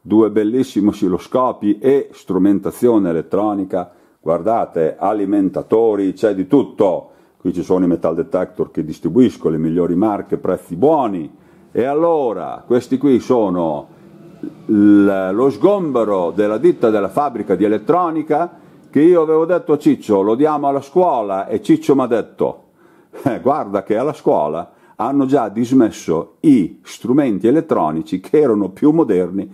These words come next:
ma molto più moderni di quelli che gli vorresti dare te." E allora ho detto, "Ah, perbacco." Qui è Stefanone che è rimasto indietro.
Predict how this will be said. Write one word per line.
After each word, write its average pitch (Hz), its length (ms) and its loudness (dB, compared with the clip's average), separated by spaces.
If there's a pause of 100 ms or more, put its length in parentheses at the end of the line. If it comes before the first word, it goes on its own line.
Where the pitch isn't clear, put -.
(240)
ma 131 140 0
molto 117 380 0
più 139 140 2
moderni 117 460 0
di 165 100 -4
quelli 98 320 0
che 95 160 0
gli 95 80 2
vorresti 98 480 0
dare 92 300 -4
te." 71 220 -8 (340)
E - 100 -6
allora 180 560 -2
ho 220 60 -2
detto, 175 480 -4
"Ah, 240 320 -8
perbacco." 98 960 -4 (540)
Qui 160 340 2 (260)
è 104 160 -4
Stefanone 113 760 0
che 101 120 -2
è 95 40 -4
rimasto 80 640 -4
indietro. 80 640 -4